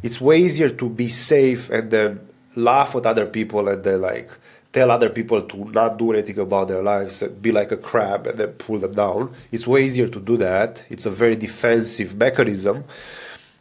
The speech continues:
But doing something, taking action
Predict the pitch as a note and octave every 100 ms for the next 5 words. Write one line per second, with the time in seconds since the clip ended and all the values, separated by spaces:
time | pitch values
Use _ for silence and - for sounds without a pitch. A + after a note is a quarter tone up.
0 | _ _ _ A2 B2 A#2+ B2+ F#3+ G3+ -
1 | A2 G2 C3 C3 B2+ D3+ D#3 - D#3+ -
2 | - G2 C#3+